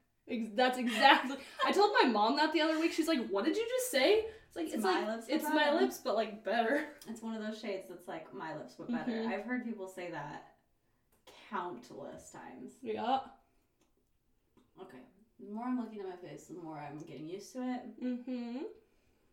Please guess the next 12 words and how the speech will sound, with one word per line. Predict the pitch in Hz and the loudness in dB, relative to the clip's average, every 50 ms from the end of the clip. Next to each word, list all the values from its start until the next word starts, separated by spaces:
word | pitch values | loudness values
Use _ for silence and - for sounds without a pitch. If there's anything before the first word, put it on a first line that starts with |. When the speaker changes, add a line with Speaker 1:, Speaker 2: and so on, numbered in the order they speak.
| _ _ - - | _ _ -18 -12
Speaker 2:
And | 196 208 | -10 -8
that's | 196 190 185 | -8 -8 -10
all | 180 160 139 131 | -12 -12 -10 -10
we | 131 | -10
need | - 220 - | -12 -14 -16
here. | - - - - - _ _ _ _ _ _ | -20 -20 -20 -20 -20 _ _ _ _ _ _
Speaker 1:
Fuck. | 196 190 190 190 - - 233 | -12 -12 -12 -14 -14 -10 -6
I | 233 | -6
need | 254 254 226 | -4 -4 -4
eyeliner. | 202 196 190 196 196 190 190 190 202 208 208 - | -6 -6 -6 -8 -8 -8 -8 -8 -8 -10 -4 0
Fuck. | 285 294 285 285 - - - - - - - - _ _ _ | 4 4 4 4 2 -4 -10 -16 -20 -20 -20 -20 _ _ _
Fuck. | 320 330 320 320 | 8 10 10 8